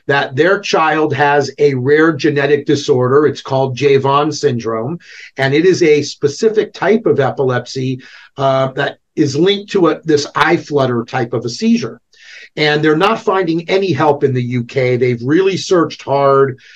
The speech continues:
very well-educated parents, and they just cannot get help. So they are coming out to the event,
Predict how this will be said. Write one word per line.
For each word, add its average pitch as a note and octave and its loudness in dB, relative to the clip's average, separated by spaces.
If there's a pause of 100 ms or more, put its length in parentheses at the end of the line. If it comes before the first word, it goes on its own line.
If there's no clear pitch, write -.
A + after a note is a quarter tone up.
(220)
very F3 2
well-educated D3+ 0
parents, C3 0 (340)
and C#3 0
they E3+ 2
just D3+ 0
cannot C3 -2
get A2+ -2
help. - -4 (420)
So D3 2
they D#3+ 4
are G#3+ 2
coming G#3+ 2
out G3+ -2
to F#3+ 2
the E3+ 4
event, D3+ 0